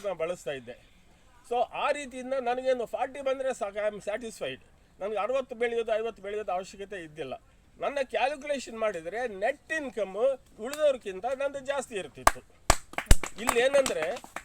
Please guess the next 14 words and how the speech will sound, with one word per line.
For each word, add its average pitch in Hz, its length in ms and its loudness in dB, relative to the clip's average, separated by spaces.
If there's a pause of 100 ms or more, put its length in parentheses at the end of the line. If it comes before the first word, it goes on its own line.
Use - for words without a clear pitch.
(140)
ಹತ್ತು, 220 200 -4
ಅರವತ್ತು, 254 440 0
ಇಪ್ಪತ್ತು 262 340 -6
ನಮ್ಗೆ 247 240 -4
ಬೆಳೆಯೋದು 226 320 -2
ಬೇಕಾಗಿಲ್ಲ, 175 640 -10 (260)
ನೆಟ್ 247 280 -4
ಇನ್ಕಮ್ 277 360 -4
ಎಷ್ಟು 214 240 -6
ಉಳಿದಿದೆ. 175 600 -4 (400)
ಆಮೇಲೆ 214 460 0 (380)
ಮನೆಯೆಲ್ಲ 277 420 4 (260)
ನೆಲ್ಲೆಲ್ಲ 247 380 0
ಬಿದ್ದೋಗಿದೆಯಲ್ಲ 214 760 -2